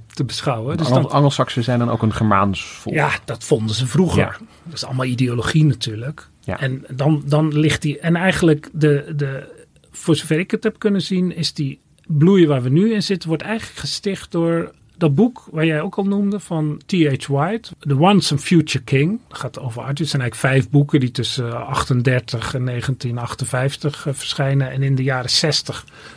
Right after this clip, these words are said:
Speaker 1: bloeit dat eno-, enorm op. Er wordt heel snel een Disney-film van gemaakt, in negentien drieënzestig.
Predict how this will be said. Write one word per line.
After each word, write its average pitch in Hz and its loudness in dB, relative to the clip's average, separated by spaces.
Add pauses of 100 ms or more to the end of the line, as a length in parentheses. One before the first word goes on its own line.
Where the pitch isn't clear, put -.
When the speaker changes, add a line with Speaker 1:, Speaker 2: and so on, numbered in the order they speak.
Speaker 1:
bloeit 147 4
dat 143 -4
eno-, 139 0
enorm 147 4
op. 165 0
Er - -14
wordt 143 2
heel 226 2
snel 156 2
een 127 2
Disney-film 170 -2
van 180 -4
gemaakt, 180 -6
in 151 -6
negentien 127 -4
drieënzestig. 127 -8